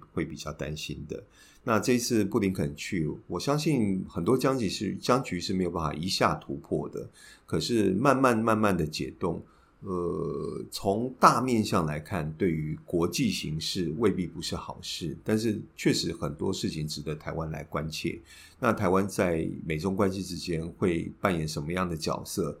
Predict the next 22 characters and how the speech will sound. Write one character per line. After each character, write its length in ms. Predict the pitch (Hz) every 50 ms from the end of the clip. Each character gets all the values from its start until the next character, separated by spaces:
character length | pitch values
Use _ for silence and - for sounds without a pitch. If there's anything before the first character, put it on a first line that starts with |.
| -
会 160 | - 117 90
居 240 | - - 104 98 92
于 20 | 90
什 160 | 85 - 78
么 80 | 78
样 160 | 87 90 85 85
的 60 | 80
地 300 | 78 - - 95 90 82
位， 240 | 82 87 78 76 78 - - - - - _
我 100 | - 95
想 160 | 92 95 82 80
都 120 | 76 95 85
是 140 | 82 92 80
值 160 | 76 76 78
得 240 | 78 78 73 73 73
我 140 | 76 73
们 120 | 71 73 76
所 200 | - - 85 80
有 80 | 82
人 260 | 78 71 67 69 73 82
要 100 | 85 82
很 160 | - -